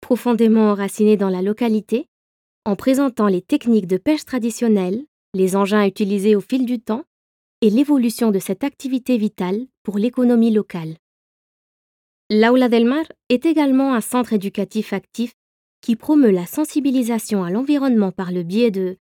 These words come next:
programmes, de conférences et d'activités telles que des ateliers invitant à réfléchir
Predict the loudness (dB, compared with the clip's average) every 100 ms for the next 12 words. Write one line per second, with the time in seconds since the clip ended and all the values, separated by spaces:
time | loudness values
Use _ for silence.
0 | -6 -4 -2 0 2 0 -2 -6 -6 -2
1 | -2 0 -2 -2 -8 -10 -4 -2 0 -2
2 | -2 0 0 0 -2 -2 -4 -4 -2 0
3 | 0 -2 -4 -4 -4 -6 -8 -2 -2 -2
4 | -2 -2 -2 -4 -4 -4 -2 -2